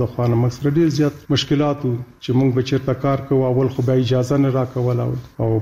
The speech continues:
په همدې خاطر باندې حتی پولیسانو به دا وهل ټکول موږ ته به نه پرېښوده چې موږ دوی سره کار کړی دی. او بل خپله دغه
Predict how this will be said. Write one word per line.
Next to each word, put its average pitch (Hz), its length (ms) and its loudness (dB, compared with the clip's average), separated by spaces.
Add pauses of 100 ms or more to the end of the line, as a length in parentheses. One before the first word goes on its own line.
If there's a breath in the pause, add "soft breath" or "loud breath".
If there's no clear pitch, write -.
په 120 100 0
همدې 143 320 2
خاطر 139 400 -2
باندې 139 300 2
حتی 139 340 -2
پولیسانو 151 560 2
به 143 140 0
دا 143 100 2
وهل 139 320 0
ټکول 131 460 2
موږ 131 140 0
ته 127 140 2
به 131 140 2
نه 135 100 0
پرېښوده 123 380 2
چې - 80 -6
موږ 123 200 4
دوی 120 200 2
سره 117 240 -2
کار 127 240 0
کړی 120 240 2
دی. 110 100 -2 (400 soft breath)
او 123 160 2
بل 170 120 2 (520)
خپله 175 380 0
دغه 147 260 0